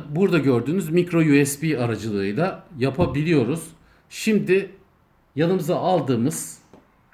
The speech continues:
power bank aracılığıyla şarj etmeyi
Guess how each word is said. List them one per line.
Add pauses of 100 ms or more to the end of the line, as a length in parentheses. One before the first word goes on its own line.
(1300)
power
bank
aracılığıyla (560)
şarj
etmeyi